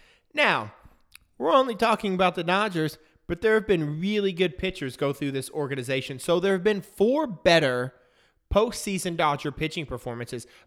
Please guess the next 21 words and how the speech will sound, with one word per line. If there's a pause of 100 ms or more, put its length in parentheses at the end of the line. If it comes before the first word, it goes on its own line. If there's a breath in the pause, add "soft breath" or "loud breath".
by
three
different
guys. (240 loud breath)
So
right
now
we
can
say
this. (640)
The
Los
Angeles
Dodgers
have
such
a
rich
postseason
history.